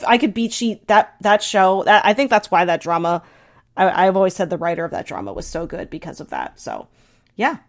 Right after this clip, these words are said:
So that is the end of all the beats. Not quite the pod yet, but we did it. We beat sheeted dramas.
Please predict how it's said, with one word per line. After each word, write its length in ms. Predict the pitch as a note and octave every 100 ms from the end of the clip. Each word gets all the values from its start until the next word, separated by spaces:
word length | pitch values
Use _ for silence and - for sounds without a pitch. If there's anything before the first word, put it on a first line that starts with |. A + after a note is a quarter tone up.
| _ _ _ _ _ _ _ - -
So 240 | - A#3+
that 260 | A#3+ A3 A#3+
is 200 | C#4 A#3
the 200 | C#4 -
end 460 | A3 F#3+ E3 D#3 - _ _ _ _ _ -
of 200 | A3 G3+
all 300 | - A3+ B3
the 80 | A#3
beats. 580 | G#3 A3 - - - -
Not 180 | F#3 -
quite 300 | - D4+ -
the 40 |
pod 320 | A#3 G3+ D3+
yet, 300 | E2+ - _ _ _ _ - - _ _ _ _ -
but 260 | G#3 F3+ -
we 160 | G3 C4
did 200 | A#3 A#3+
it. 200 | G3+ -
We 200 | G3 A#3
beat 320 | - C4 C4
sheeted 340 | - B3 A#3
dramas. 640 | F#3 G3+ G3 G#3 A3 A#3